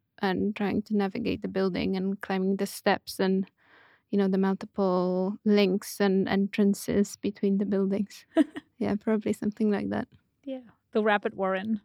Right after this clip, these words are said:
Speaker 2: where you just get lost. <laughs>
Speaker 1: Yeah.
Speaker 2: And could you describe the A A in one word?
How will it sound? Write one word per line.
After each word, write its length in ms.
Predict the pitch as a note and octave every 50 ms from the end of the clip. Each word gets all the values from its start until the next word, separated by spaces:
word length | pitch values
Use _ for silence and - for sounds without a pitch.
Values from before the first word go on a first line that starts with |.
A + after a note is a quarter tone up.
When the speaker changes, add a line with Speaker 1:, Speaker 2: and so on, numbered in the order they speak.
| _ -
Speaker 2:
where 140 | C4 A3+
you 80 | G#3 G3+
just 180 | F#3+ G#3+ - -
get 160 | G#3+ G#3+ -
lost. 440 | G#3+ A3 A3+ - _ - - - A3+ - - D#4 - -
<laughs> 240 | A4 - _ - -
Speaker 1:
Yeah. 340 | C4 A#3 G#3 G3 G3 G3 G3+ - - - - _ -
Speaker 2:
And 160 | - A#3 A3+
could 160 | - - A#3 A3
you 120 | B3+ A#3+
describe 460 | - B3 - - - A3 G#3 G#3 G3
the 80 | - G3+
A 300 | G3 G#3 G3+ G3+ G3+ G3+
A 40 | G3
in 140 | F#3+ F#3+
one 200 | F#3+ F#3+ F#3 F#3
word? 300 | F#3 F#3+ F#3 - _ _